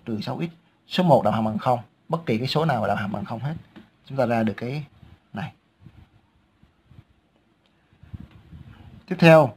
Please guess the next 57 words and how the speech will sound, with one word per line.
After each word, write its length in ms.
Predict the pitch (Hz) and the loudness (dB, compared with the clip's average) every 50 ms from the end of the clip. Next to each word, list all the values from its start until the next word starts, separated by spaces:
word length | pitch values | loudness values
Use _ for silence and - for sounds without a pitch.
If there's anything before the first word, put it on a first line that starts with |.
| _ _ | _ _
để 100 | - 123 | -8 -4
xét 160 | 120 190 196 165 | -2 -2 2 6
dấu 200 | 170 170 190 202 | 8 8 8 8
các 100 | 202 170 | 8 6
em 80 | 143 | 6
phải 120 | 131 160 165 | 4 4 2
tìm 240 | - 135 120 123 120 | 2 2 4 4 4
nghiệm 340 | 117 113 110 113 117 131 131 | 6 6 6 6 6 4 2
của 80 | 123 127 | -2 -4
cái 140 | 170 123 | -4 -2
F 60 | 170 185 - | -2 -2 -4
phẩy 200 | 226 202 151 170 | -4 -6 -6 -8
X. 20 | - - - - _ _ _ - - - - - - - - _ _ _ _ _ _ | -10 -14 -20 -20 _ _ _ -18 -16 -16 -16 -18 -20 -20 -20 _ _ _ _ _ _
Muốn 140 | - 196 185 | 0 4 6
tìm 180 | 185 143 131 | 6 8 8
nghiệm 180 | 127 123 131 139 | 8 6 6 6
thì 100 | 135 120 | 4 2
các 120 | - 165 | 2 2
em 160 | 151 147 143 135 | 4 4 4 2
xét 260 | - 202 196 - - | 2 0 -2 0 -2
F 140 | 151 202 220 | -2 -2 -2
phẩy 260 | - - - 120 165 | -4 -6 -6 -6 -4
X 20 | - | -2
bằng 220 | 139 131 113 110 | 0 2 2 2
không. 320 | 110 - - 147 147 139 131 - - - _ _ _ _ _ _ _ | 2 4 4 6 6 4 2 -2 -8 -16 _ _ _ _ _ _ _
Chúng 160 | - 156 165 | -10 -2 4
ta 180 | 160 151 139 135 | 6 6 8 8
đi 100 | 135 131 | 6 4
giải 200 | 120 110 104 123 | 4 2 2 2
nghiệm 280 | 135 120 104 95 98 110 | 2 2 2 2 2 0
ra. 200 | 123 120 117 - - _ _ _ _ _ _ _ _ _ _ _ - - | -2 -2 -6 -10 -16 _ _ _ _ _ _ _ _ _ _ _ -4 0
Đối 160 | 151 165 175 | 2 2 4
phương 160 | 170 160 139 | 4 4 4
trình 120 | 135 127 117 | 4 2 2
này 140 | 123 113 104 | 2 2 2
em 140 | 117 131 | 2 0
có 60 | 147 147 | 0 0
thể 100 | 135 123 | 0 2
bấm 220 | 139 139 - - | 2 4 4 4
phương 100 | - 143 | 2 2
trình 80 | 123 113 | 0 0
bậc 140 | 104 104 - | -2 -2 -2
hai 160 | - 123 120 | -2 -2 0
hoặc 180 | 120 113 104 - | -2 -2 -2 -2
là 100 | 107 101 | -4 -4
các 140 | - 127 | -4 -4
em 120 | 120 117 110 | -6 -6 -6
có 60 | - | -6
thể 60 | - | -8
đặt 180 | 101 104 92 - _ _ _ _ _ _ _ | -8 -8 -10 -10 _ _ _ _ _ _ _
ba 200 | - 127 120 117 123 | -6 -4 -2 -2 -2
x 120 | 165 165 | -4 -4
ra 100 | - 123 104 | -6 -6 -6
chung. 200 | - 123 113 110 - - _ _ _ _ _ _ _ _ _ _ _ _ _ _ _ | -6 -6 -6 -6 -8 -14 _ _ _ _ _ _ _ _ _ _ _ _ _ _ _
Phương 140 | - 120 101 | -10 -8 -8
trình 100 | 107 - | -6 -4
tích. 180 | - 156 170 | -6 -6 -8